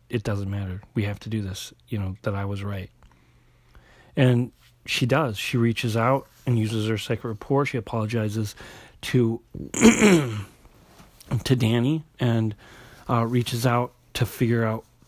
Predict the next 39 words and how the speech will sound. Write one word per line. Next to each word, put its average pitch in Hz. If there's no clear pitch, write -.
the 127
answer 131
to -
why 101
the 104
demon 110
bear 110
is 110
afraid 127
of 123
her. 98
So -
as 139
Rain 131
is 113
reaching 123
out 104
to -
try 131
to 123
get 113
the 123
answers, 113
the 117
demon 107
bear 107
launches 101
his 95
assault, 98
uh, 104
assault 98
against 107
that 95
sphere 113
again, 98
striking 117
it 98
just 110
viciously. 110